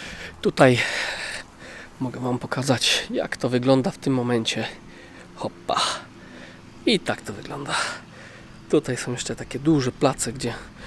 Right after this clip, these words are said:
brakuje tej trawy. E, o, tutaj jest jeszcze pociągnięte. I tak tutaj jutro będę sobie próbował to wyrównać. Założę sznurek, będę próbował wyrównać, żeby,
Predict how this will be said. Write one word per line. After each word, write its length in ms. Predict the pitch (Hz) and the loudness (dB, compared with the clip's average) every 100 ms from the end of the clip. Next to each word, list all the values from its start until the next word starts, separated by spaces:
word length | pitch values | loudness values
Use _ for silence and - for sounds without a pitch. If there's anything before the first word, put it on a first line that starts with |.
| - - - - - - - - | -14 -16 -16 -18 -18 -18 -10 0
brakuje 480 | 131 127 - 147 120 | 4 4 6 6 6
tej 160 | 120 | 0
trawy. 460 | - 131 117 139 214 - - - - - - - 117 | 4 4 8 8 6 2 -8 -12 -10 -12 -14 -4 4
E, 260 | 110 107 - | 4 4 2
o, 140 | - - - - | -2 -2 -10 -10
tutaj 200 | - 92 | -4 -2
jest 160 | 67 | -2
jeszcze 300 | 113 - 127 117 - - - - - - - - | -2 -2 -2 -6 -10 -14 -14 -16 -16 -16 -16 -8
pociągnięte. 760 | - - 151 139 190 180 175 160 - - - - - - - - - - - - - - - | -6 -2 4 8 8 10 8 6 2 -12 -12 -14 -16 -16 -14 -14 -14 -14 -12 -10 -8 -8 -4
I 200 | 226 220 | -2 0
tak 400 | - 120 - - | 2 2 2 -2
tutaj 340 | - 123 110 | -2 0 0
jutro 280 | 123 127 123 | 0 0 2
będę 240 | 123 120 117 | 2 2 0
sobie 340 | - 120 131 - - - - - - | 0 0 0 -2 -12 -16 -14 -8 2
próbował 480 | 143 139 135 131 120 | 4 10 10 10 6
to 180 | - 123 - - - - - - - - - | 6 6 4 -12 -14 -16 -16 -16 -16 -12 2
wyrównać. 880 | 135 131 135 131 160 220 - - - - - - - - - - - | 8 10 10 8 8 8 6 0 -2 -4 -10 -10 -12 -10 -10 -8 -2
Założę 400 | - 131 127 143 | 6 10 10 8
sznurek, 520 | - 165 170 160 - 143 | 10 12 12 12 10 8
będę 200 | 131 - | 10 10
próbował 300 | 131 131 123 | 12 12 12
wyrównać, 460 | 135 175 165 151 | 12 12 12 10
żeby, 360 | 131 127 127 | 8 8 8